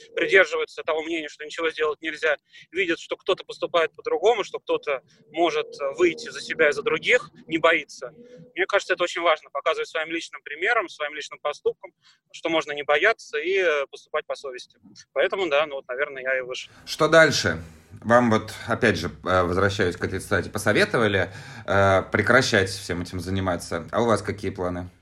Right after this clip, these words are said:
Speaker 1: Ну, в како-, в какой-то мере я, конечно, правозащитной деятельностью заниматься буду. Вот надо щас, э, привести мысли в порядок, все-таки осознать, что произошло на свободе, что изменилось. Э,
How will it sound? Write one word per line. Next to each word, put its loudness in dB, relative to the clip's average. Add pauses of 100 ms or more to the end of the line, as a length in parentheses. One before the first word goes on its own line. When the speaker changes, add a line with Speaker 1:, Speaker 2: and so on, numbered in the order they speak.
(120)
Speaker 1:
Ну, 8 (280)
в -10
како-, 6
в -16
какой-то 4
мере 2
я, 4
конечно, -2
правозащитной -6
деятельностью -2
заниматься -6
буду. -4
Вот -10
надо -6
щас, -6 (340)
э, -10 (320)
привести -4
мысли 0
в -10
порядок, 2
все-таки -8
осознать, -2 (300)
что 0
произошло 0
на -6
свободе, -2
что -2
изменилось. -2
Э, -2